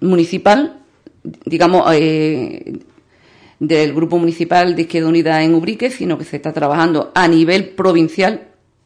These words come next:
y más que nada com-, comarcal, donde se recogerán firmas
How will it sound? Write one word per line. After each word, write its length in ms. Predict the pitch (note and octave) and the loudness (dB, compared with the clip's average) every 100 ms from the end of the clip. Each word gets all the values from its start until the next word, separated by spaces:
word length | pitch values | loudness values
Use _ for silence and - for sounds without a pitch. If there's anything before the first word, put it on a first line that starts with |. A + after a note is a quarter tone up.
| _ - | _ -4
y 120 | F3 | 0
más 140 | F#3 | 0
que 140 | F#3+ G3 | 0 0
nada 360 | F#3+ E3+ D#3+ | 2 2 2
com-, 260 | D3 D3 - - - - | 0 -4 -4 -16 -20 -8
comarcal, 680 | - E3 E3 E3 G3+ C4+ - - - - - - - _ _ | 0 2 2 2 0 0 -8 -20 -20 -20 -20 -20 -20 _ _
donde 640 | - G#3 A3+ C4 C4+ B3+ | -4 2 4 4 4 2
se 180 | C#4+ G#3 | 0 -2
recogerán 560 | F#3+ F#3 F3 E3 F3+ F#3+ | 0 -2 0 2 2 0
firmas 520 | - A#3+ B3+ B3 | -4 -2 2 2